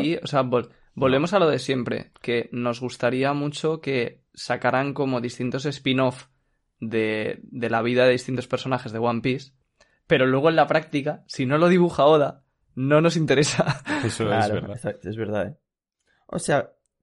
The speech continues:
Speaker 1: a mí me podría interesar si fuese en anime, porque el dibujo es el mismo prácticamente.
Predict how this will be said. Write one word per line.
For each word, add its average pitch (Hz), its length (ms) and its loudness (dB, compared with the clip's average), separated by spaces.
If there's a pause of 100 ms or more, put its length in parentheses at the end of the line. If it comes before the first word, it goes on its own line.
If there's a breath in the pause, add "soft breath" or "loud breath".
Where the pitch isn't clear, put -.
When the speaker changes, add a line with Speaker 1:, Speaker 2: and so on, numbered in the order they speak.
(280)
Speaker 1:
a 147 60 -2
mí 160 180 2
me 208 140 4
podría 180 200 0
interesar 190 380 -2
si 185 160 -6
fuese 170 480 -2
en 123 60 -4
anime, 107 360 -8 (440)
porque 110 240 -6
el 110 60 -6
dibujo 117 240 -6
es 107 60 -8
el 107 60 -8
mismo 98 240 -10
prácticamente. - 560 -12